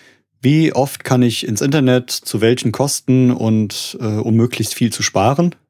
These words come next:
Am Ende war's aber trotzdem immer sauteuer. Und wenn du nicht aufgepasst hast, dann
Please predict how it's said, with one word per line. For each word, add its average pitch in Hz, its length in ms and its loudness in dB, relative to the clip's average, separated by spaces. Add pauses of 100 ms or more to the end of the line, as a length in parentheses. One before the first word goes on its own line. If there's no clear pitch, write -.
(380)
Am 107 120 -2
Ende 101 220 0
war's 101 160 2
aber 98 100 -4
trotzdem 107 380 -6
immer 104 160 0
sauteuer. 110 520 2
Und 104 120 -4
wenn 107 100 2
du 104 60 2
nicht 107 160 2
aufgepasst 104 520 -2
hast, 107 260 -4
dann 104 320 -4